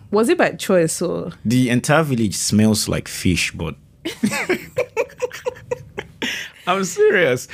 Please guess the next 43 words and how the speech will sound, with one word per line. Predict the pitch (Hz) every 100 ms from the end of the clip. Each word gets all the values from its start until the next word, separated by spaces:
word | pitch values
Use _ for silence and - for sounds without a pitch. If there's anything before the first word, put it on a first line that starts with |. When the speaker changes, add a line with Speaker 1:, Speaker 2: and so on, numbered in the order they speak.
| - -
Speaker 2:
The | 170
funny | 214 220 247
thing | 190 170
is | 135 120
they | 135
don't | 170
have | 165 135
so | - 139
many | 123 117
fish | 110 - 98 - -
there. | 95 82 85 -
Like | 104 98 - -
Speaker 1:
It | 220
just | 254 294
smells | 240 185
Speaker 2:
you, | 139
Speaker 1:
like | 160
fish. | -
Speaker 2:
yeah, | 175
it | 175 131
just | 170
smells | - 123 92
like | 85 82
fish. | - 92 - -
You | -
know, | - -
I | -
can | - 110 101
count | - 156
how | 101
many | 92 87
times | 85 85
I | -
saw, | - 87
like, | 82 - - - - -
I |
saw | 131 90
fishes | 85 - - - - - -
for | 190 85
Speaker 1:
Wow. |
Speaker 2:
real. | 95 92 82
Yeah, | 76 73 67
but | 67